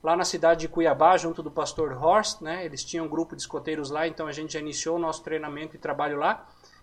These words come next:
E aqui a gente só deu mais uma polida em tudo que a gente já tinha ouvido, né? Junto com o pastor Guinter. O pastor Guinter é de Cascavel.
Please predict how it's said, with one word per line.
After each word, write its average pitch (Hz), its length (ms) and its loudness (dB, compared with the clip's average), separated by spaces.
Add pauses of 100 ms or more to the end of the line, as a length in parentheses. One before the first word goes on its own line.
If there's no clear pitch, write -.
E 185 40 -4
aqui 180 160 -4
a 208 60 2
gente 208 220 -4
só 202 140 -2
deu 196 420 0
mais 185 340 -2
uma 190 200 -2
polida 185 640 2
em 160 80 -4
tudo 175 240 -10
que - 80 -4
a 160 60 -2
gente 156 220 -8
já 151 120 -2
tinha 165 240 -4
ouvido, 117 400 -6 (140)
né? 156 320 -8
Junto 147 240 -12
com - 80 -20
o - 20 -20
pastor 151 380 -4
Guinter. 147 440 -4 (400)
O - 40 -20
pastor 139 320 -2
Guinter 160 320 -4
é 151 40 -2
de 143 100 -10
Cascavel. 123 600 -4